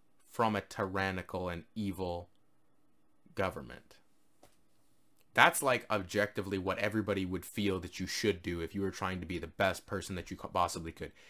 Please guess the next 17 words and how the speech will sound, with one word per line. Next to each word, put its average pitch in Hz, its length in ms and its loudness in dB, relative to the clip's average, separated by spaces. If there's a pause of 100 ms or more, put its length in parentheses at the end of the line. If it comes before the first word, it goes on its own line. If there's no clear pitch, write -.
(140)
If 104 120 -2
you 135 80 6
were 143 80 6
trying 147 220 2
to 131 80 2
be 110 140 4
as 101 140 2 (140)
altruistic 147 720 6
as 107 100 0
you 104 80 -2
possibly 104 520 0
could, 87 320 -2 (260)
and 98 240 -2
irrespective 139 720 2
of 90 180 -4
whatever 131 400 4
loss 107 640 2